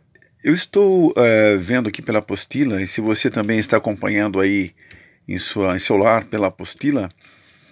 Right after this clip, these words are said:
é, que a Solange estruturou muito bem a, a lição. Ela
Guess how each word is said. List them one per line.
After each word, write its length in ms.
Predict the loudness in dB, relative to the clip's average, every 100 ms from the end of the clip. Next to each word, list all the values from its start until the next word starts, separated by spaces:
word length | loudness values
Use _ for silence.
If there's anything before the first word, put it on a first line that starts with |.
| -20 -20 _
é, 800 | -2 2 4 4 4 2 2 2
que 80 | 0
a 20 |
Solange 480 | 0 2 2 2 -2 _ _ _ _ _ _ _
estruturou 460 | -12 -8 0 4 4
muito 260 | 4 -2 2
bem 360 | 4 4 0
a, 260 | -4 -6 -4
a 60 | -4
lição. 420 | -4 -4 -4 -6 -12 _ _ _ _ _
Ela 1160 | -4 0 2 4 4 6 6 6 6 4 2 -2